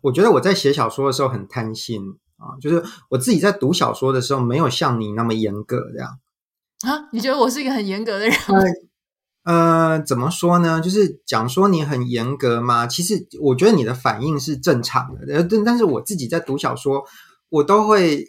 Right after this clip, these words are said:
Speaker 1: 我，我基本上是倾向于就是说，我就把它的优点看一看这样子。对，
Speaker 2: 啊。
Speaker 1: 然后把它的缺点就，就忘记了，就忽略掉了这样。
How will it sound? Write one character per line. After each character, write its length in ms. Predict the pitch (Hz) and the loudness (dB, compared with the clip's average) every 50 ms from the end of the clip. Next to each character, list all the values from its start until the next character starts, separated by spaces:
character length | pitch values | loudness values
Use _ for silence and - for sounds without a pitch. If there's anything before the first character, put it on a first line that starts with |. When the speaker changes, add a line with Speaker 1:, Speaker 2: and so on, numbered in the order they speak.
| - | -4
Speaker 1:
我， 160 | - 147 147 - - | -2 0 0 0 0
我 140 | 165 147 135 | -2 -2 -2
基 200 | 127 - 214 226 | -4 -4 -4 0
本 160 | 214 170 143 156 | 0 0 0 0
上 180 | 190 185 180 | 0 0 0
是 160 | 175 190 185 | 2 0 0
倾 260 | 180 - - 185 185 185 | -2 0 0 0 2 2
向 300 | 180 208 185 160 139 135 | 2 2 2 2 0 -2
于 60 | 131 | -2
就 100 | 156 170 | 0 0
是 80 | 170 | 0
说， 180 | 160 165 165 160 | 0 0 0 0
我 120 | 143 120 | 2 0
就 120 | 113 123 131 | 2 0 0
把 140 | 123 127 117 | 0 0 0
它 140 | 120 151 | 0 0
的 100 | 160 156 147 | 2 2 0
优 280 | 139 139 143 143 147 147 | 2 4 6 6 6 4
点 260 | 143 139 123 110 - - - - | 2 -2 -4 -6 -6 -8 -14 -12
看 240 | - 151 139 120 113 | -8 -6 -4 -4 -6
一 20 | |
看 300 | 107 - 143 123 101 104 | -6 -6 -6 -6 -6 -8
这 60 | 107 | -12
样 100 | - - - _ | -16 -16 -18 _
子。 140 | _ - _ _ _ _ _ _ _ _ _ _ - | _ -20 _ _ _ _ _ _ _ _ _ _ 0
对， 120 | 190 185 | 2 4
Speaker 2:
啊。 60 | 160 147 | 4 4
Speaker 1:
然 100 | 156 165 | 4 0
后 160 | 196 170 - | 0 0 0
把 100 | - 120 | 0 0
它 140 | 120 139 160 | 0 0 0
的 140 | 160 151 135 | 2 2 0
缺 260 | 127 - 151 147 147 | 0 2 2 2 4
点 220 | 143 135 113 110 | 4 0 -2 -2
就， 320 | 110 139 143 139 139 143 _ _ _ | -2 -2 -2 -2 -4 -8 _ _ _
就 120 | - 165 160 | -12 -8 -4
忘 260 | 160 170 151 131 127 | -2 -2 -2 -2 -4
记 240 | 127 156 147 123 113 | -6 -6 -4 -4 -4
了， 60 | 113 | -2
就 100 | 127 160 | -2 -2
忽 240 | 160 - 156 151 151 | -2 0 -2 0 0
略 160 | 156 151 135 | 2 0 0
掉 300 | 113 - 147 127 113 107 | 0 0 0 0 0 -2
了 100 | 104 110 | -6 -10
这 100 | 117 120 | -10 -12
样。 120 | 123 - | -12 -14